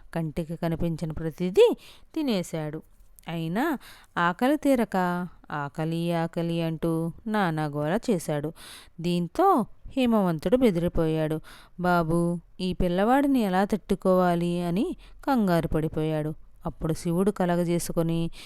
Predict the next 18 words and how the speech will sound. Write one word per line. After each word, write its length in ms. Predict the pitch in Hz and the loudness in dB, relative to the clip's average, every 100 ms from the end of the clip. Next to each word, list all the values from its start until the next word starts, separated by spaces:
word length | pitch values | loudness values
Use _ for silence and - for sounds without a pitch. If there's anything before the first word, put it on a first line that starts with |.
| - - 214 | -14 -8 -2
"ఇంత 260 | 190 156 | -2 0
చిన్న 340 | 165 170 160 156 | -4 -2 -2 -2
పిల్లవాడికి 1080 | 160 160 185 202 185 160 165 160 165 170 175 - | -2 0 2 2 2 0 -4 -4 -4 -6 -10 -8
అన్నం 340 | 185 170 165 160 | -4 -2 -2 -2
పెట్టలేకపోయావు, 1160 | 160 165 156 156 - - 160 156 156 151 151 - - - - | -4 -4 -2 -4 -6 -4 -2 0 0 0 -2 -6 -16 -18 -6
ఇంకో 280 | 196 175 196 | -4 0 2
పది 220 | 185 180 | 2 2
మందిని 400 | 180 180 208 285 | 2 2 2 0
తీసుకొస్తే 920 | 254 233 - 214 202 - 185 180 180 180 - 160 | 2 0 0 0 0 -2 -2 -2 -2 -6 -10 -4
ఏం 220 | 156 151 160 | -4 -2 -4
చేసేవాడివి?" 720 | 160 165 165 165 165 165 175 | -4 -2 0 2 2 2 0
అని 280 | 208 427 277 - - - - | 2 0 -2 -6 -20 -6 2
ప్రశ్నించాడు. 760 | 277 - 190 170 - 160 156 - - - - - | 2 2 -2 -2 0 -2 -2 -6 -14 -20 -20 -6
అప్పుడు 260 | 190 - 190 | -6 -2 -2
హిమవంతుడు 920 | 165 190 226 302 294 254 233 220 220 - - 190 | 0 0 2 2 2 4 4 4 0 -6 -12 -6
తన 120 | 165 | -4
అహంకారానికి 840 | 156 151 165 160 175 175 175 170 | -4 -4 -4 0 0 0 -2 -4
సిగ్గుపడి 680 | 156 185 160 185 202 311 403 | -4 -6 -4 2 2 4 2